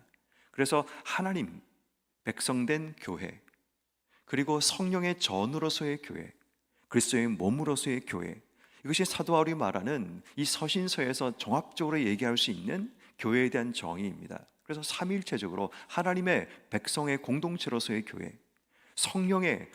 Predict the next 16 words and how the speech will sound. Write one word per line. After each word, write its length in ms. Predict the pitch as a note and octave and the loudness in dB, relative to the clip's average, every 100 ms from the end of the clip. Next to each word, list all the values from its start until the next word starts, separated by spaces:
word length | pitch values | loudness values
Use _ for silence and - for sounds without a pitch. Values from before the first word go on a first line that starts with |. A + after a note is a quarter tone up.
| - | -4
거하시는 520 | G#2+ G#2 G#2 A2 G2+ | 2 2 4 0 0
전으로서의 760 | - F2+ F#2+ C3 C3+ - B2+ C3+ | 0 0 0 0 -2 -2 -4 -6
교회, 320 | - E2+ - _ _ _ - - | -10 -14 -16 _ _ _ -20 0
그리스도의 400 | C3 C3 D3+ C#3+ | 4 6 6 4
몸으로서의 1040 | B2+ G2 A2+ F3 E3 D3+ A2+ D3 D3 - - | 4 4 6 6 4 2 4 4 2 -6 -2
교회의 320 | G#2 D3 D#3+ | 2 2 2
모습을 460 | B2 F2+ G2 A2+ G#2+ - | -2 -4 0 0 -2 -4
소개하고 640 | - - D#3 D#3 B2 A#2 A#2 | -4 -4 -6 -4 -4 -2 -4
있는데 440 | E2+ - B2 G3 - _ - - - | -6 -8 -8 -8 -12 _ -20 -6 4
오늘 160 | D#3+ | 4
성경 400 | F#3 F#3 G3 G#3 | 4 0 0 0
말씀에도 520 | E3+ G2 - G#2+ G#2+ - | 0 0 0 -2 -2 -6
동일하게 600 | - F#2 G#2+ D#2+ G2+ G2+ | -10 -6 -4 -6 -8 -10
사도 260 | - A#2 B2+ | -6 -6 -2
바울이 400 | G2 A2 G#2 - - | -2 -2 -4 -6 -10
삼위일체적으로 1200 | - - E3 F3+ F#3 E3 D3 A#2 F2 A2 D3+ D#3 | -6 -4 -2 -2 -2 -2 -4 -4 -4 -4 -6 -8